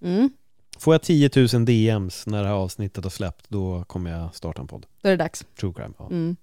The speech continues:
Speaker 1: det är bra. Dessutom, om en glasögonorm biter ett offer så biter den ofta bara en gång, eftersom att den är sparsam med sitt gift. Om den skulle få för sig att bita fler gånger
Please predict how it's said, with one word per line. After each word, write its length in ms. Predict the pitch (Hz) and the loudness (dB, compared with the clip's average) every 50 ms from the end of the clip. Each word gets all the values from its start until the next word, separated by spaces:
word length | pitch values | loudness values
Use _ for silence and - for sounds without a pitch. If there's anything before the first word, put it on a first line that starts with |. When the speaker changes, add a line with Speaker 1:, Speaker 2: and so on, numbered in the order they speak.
| _ _ | _ _
Speaker 1:
det 60 | - - | -8 -8
är 80 | 160 | -8
bra. 140 | 151 - - - _ _ _ _ _ _ _ _ _ _ - - - - - _ _ _ | -8 -10 -14 -16 _ _ _ _ _ _ _ _ _ _ -20 -20 -20 -20 -20 _ _ _
Dessutom, 720 | - 285 294 - - - 269 202 - - - 85 95 - - - _ _ _ _ _ _ | 0 0 0 0 0 2 2 2 0 -2 -6 -6 -6 -6 -6 -10 _ _ _ _ _ _
om 180 | - 180 170 165 | -6 -4 -2 -2
en 200 | 160 160 156 - | -2 -2 -4 -4
glasögonorm 1120 | - 202 208 180 165 - - 165 - 160 160 156 156 - - 165 156 156 151 156 156 156 147 - - - - - _ | -2 -2 -2 -2 -2 -4 -6 -6 -4 -4 -2 -2 -4 -4 -4 -2 -2 0 -2 -2 -4 -6 -8 -10 -16 -20 -20 -8 _
biter 420 | 202 226 269 277 269 _ - 190 | 0 0 0 0 -2 _ -6 -6
ett 100 | 175 - | -4 -6
offer 380 | - - - - - - - 185 - _ _ _ _ _ _ | -8 -10 -12 -12 -12 -12 -12 -14 -16 _ _ _ _ _ _
så 180 | - - - | -8 -6 -6
biter 440 | 180 165 190 175 165 - _ - 156 | -4 -2 -4 -4 -6 -8 _ -8 -8
den 120 | 156 156 - | -6 -6 -8
ofta 280 | 208 - - - 165 | -10 -12 -10 -10 -8
bara 220 | 156 160 156 165 - _ - | -6 -6 -6 -6 -8 _ -2
en 280 | 269 285 262 208 160 - | 0 2 2 2 0 -4
gång, 340 | - - - - 175 - - _ _ _ _ _ _ - | -6 -8 -8 -8 -10 -10 -14 _ _ _ _ _ _ -18
eftersom 480 | 175 - - - - - - 151 147 | -18 -16 -14 -12 -10 -8 -8 -6 -8
att 120 | 156 - - | -8 -10 -10
den 140 | - - | -10 -10
är 140 | - - - - _ _ _ _ | -8 -10 -12 -14 _ _ _ _
sparsam 640 | _ - - - - 185 156 160 - - - 262 226 175 | _ -10 -6 -4 -4 -4 -4 -6 -8 -8 -6 -6 -4 -4
med 180 | 147 - - - | -4 -6 -8 -10
sitt 220 | - - - - | -14 -16 -16 -18
gift. 340 | - - - - _ - - - _ _ _ _ _ _ _ _ | -18 -18 -20 -20 _ -20 -20 -20 _ _ _ _ _ _ _ _
Om 360 | - 180 170 165 165 160 160 - | -6 -4 -2 -2 0 -2 -2 -4
den 160 | - - 175 170 | -2 -4 -4 -2
skulle 200 | - - 185 170 | -2 -4 -4 -2
få 100 | 208 196 | -4 -4
för 220 | - - 285 294 | -2 -2 -2 -2
sig 140 | - - 208 | -2 -2 -4
att 80 | - | -4
bita 220 | - 202 190 - 202 | -4 -4 -6 -6 -6
fler 220 | - 302 330 302 | -4 -2 -2 -2
gånger 340 | 196 170 - 65 - - - | -2 -2 -4 -6 -6 -8 -10